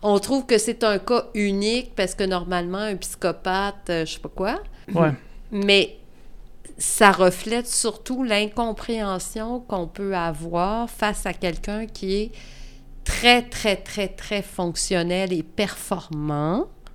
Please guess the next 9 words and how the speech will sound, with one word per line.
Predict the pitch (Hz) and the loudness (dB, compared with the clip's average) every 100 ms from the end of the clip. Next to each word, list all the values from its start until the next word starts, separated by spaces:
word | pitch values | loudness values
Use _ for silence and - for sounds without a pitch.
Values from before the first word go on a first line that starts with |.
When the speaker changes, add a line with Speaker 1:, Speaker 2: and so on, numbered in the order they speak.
| - - - - - - | -16 -16 -18 -18 -8 6
Speaker 1:
au | 233 240 | 6 6
point | 226 240 240 | 4 4 6
d'arriver | 214 185 190 180 214 214 | 4 2 0 0 2 2
à | |
des | 180 175 | 0 -2
fonctions | 190 175 - - 196 196 | -4 -6 -6 -4 -4 -4
prestigieuses, | - 214 180 - - - 180 156 147 147 151 247 - 214 208 - - - - - - - - - - - - - - - - - - - | -4 -4 -4 -6 -10 -8 -6 -6 -4 -2 -2 -4 -10 -10 -8 -10 -12 -14 -16 -18 -20 -20 -20 -20 -20 -20 -18 -18 -18 -20 -18 -18 -10 4
qu'on | 269 277 | 6 6
pourrait, | 262 262 214 220 233 254 254 | 2 -2 0 0 0 0 -2